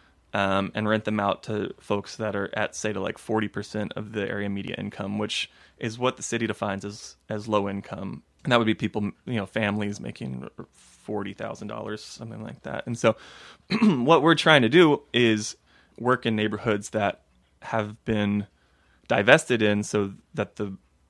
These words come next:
values of these properties have, um, been forced down. I mean, and, you know, you'll hear people talk about naturally occurring affordable housing, which is, like, this, like, strange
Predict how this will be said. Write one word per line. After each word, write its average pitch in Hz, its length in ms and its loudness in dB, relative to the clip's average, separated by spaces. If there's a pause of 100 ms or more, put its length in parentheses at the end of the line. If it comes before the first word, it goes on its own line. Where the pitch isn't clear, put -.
values 120 560 8
of 101 220 0
these 101 140 -4
properties 98 580 -4
have, 101 440 -4 (120)
um, 98 520 -8
been 110 140 0
forced - 440 -2
down. 131 360 6
I 147 60 6
mean, 165 140 6
and, 165 280 4 (160)
you 151 80 2
know, 107 160 2 (120)
you'll 156 140 2
hear 160 160 2
people 123 260 -2
talk 113 240 -2
about 104 320 -4 (640)
naturally 120 520 10
occurring 113 540 4 (180)
affordable 127 380 6
housing, 131 560 4 (160)
which 110 240 -4
is, 107 200 -6
like, 98 120 -6
this, - 180 -6
like, 104 120 -6
strange 104 960 -2